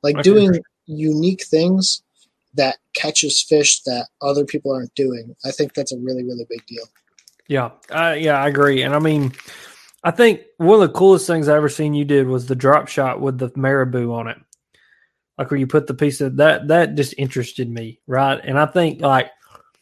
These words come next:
Speaker 2: little things, man. I don't, I mean, you know, we could go down the rabbit hole here, but it's interesting.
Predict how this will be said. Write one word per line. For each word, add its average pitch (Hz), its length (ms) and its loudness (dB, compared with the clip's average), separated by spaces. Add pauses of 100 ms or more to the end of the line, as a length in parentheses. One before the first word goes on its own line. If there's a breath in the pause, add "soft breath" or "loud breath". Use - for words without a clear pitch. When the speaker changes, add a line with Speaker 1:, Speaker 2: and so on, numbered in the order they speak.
(420)
Speaker 2:
little 285 260 6
things, 123 360 0
man. 127 300 0
I 240 120 4
don't, 196 280 2
I 170 60 -4
mean, 156 340 -2 (320)
you 175 180 -2
know, 143 80 2
we 185 160 0
could 160 120 -6
go 139 120 4
down 131 140 2
the 117 80 -6
rabbit 113 300 -6
hole 117 180 -6
here, 113 240 -10 (380)
but 139 400 4 (380)
it's - 160 -10
interesting. 127 540 -8